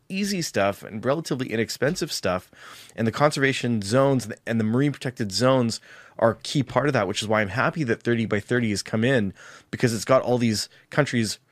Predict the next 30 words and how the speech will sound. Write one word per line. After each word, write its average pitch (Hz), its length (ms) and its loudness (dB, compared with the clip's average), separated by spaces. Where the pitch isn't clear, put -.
hopefully 131 420 2
rushing 107 480 0
to - 100 -12
protect - 420 0
thirty 110 200 0
percent 107 360 -2
of 95 120 -8
land 104 280 2
and, 104 220 -2
and 98 400 -2
marine 110 460 2
by 98 400 0
twenty 101 260 -2
thirty. 131 380 0
That - 180 0
buys 165 300 2
us 151 120 -2
a 131 60 0
lot 120 220 4
of - 80 -6
time 160 340 0
on, 107 280 2
on 107 180 2
the 101 80 -2
climate 95 440 -2
uh, 101 140 0
challenge. 90 580 -2
Maybe 117 200 2
we'll 131 200 4
have 143 460 2